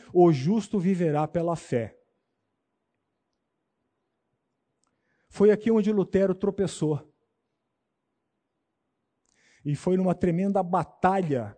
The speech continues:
pessoal na vida de Lutero, sincera e pessoal na vida de Lutero.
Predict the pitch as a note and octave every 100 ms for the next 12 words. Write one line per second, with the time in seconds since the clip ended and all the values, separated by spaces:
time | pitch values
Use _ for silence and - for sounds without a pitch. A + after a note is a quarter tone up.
0 | - F3+ - - D#3 E3 E3 B2 G#2+ _
1 | _ _ _ _ _ _ _ _ _ _
2 | _ _ _ _ _ _ C#3+ C3 A#2 F#3+
3 | E3+ D3+ C#3 B2 E3+ F3+ C#3+ A2+ - -
4 | - D#3 C3 - - E3+ F#3 F3 C3+ E3+
5 | D3+ - D3+ - - C3+ F3 D#3+ B2 B2+
6 | A2+ C3+ E3 C#3 C3+ A#2+ B2 D#3+ F3 A#2+